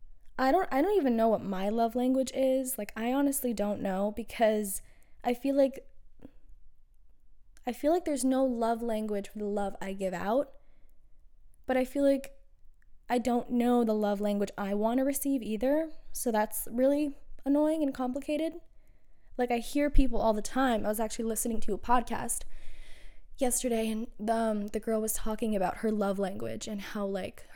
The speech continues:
her needs weren't being met. And I was like, "That's interesting because I don't know my love language. Like, what is?" I've, like, looked it up so many times.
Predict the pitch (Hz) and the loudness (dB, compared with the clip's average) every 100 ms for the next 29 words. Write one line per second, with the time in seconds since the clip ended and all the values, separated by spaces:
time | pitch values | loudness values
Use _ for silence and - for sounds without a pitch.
0 | - 233 240 220 190 196 208 196 190 196 | -4 0 0 0 -4 -6 -8 -8 -8 -8
1 | 196 202 190 202 - 214 208 202 208 - | -8 -6 -4 -4 -4 -4 -4 -6 -8 -6
2 | 240 233 220 208 185 208 202 - 202 196 | -4 -4 -4 -4 -6 -8 -10 -6 -4 -4
3 | - - - - - - 226 214 220 220 | -8 -12 -16 -16 -10 -4 -2 -2 -2 -2
4 | 247 202 196 220 208 - 202 190 196 202 | -4 -6 -6 -8 -10 -10 -10 -10 -8 -8
5 | 202 202 185 202 208 285 285 - - - | -4 -4 -4 -2 0 2 0 -2 -8 -4
6 | 226 247 254 233 240 269 214 - 214 196 | 0 0 0 0 0 0 2 2 2 0
7 | 185 180 185 196 247 269 - | -2 -6 -6 -4 -2 -2 -4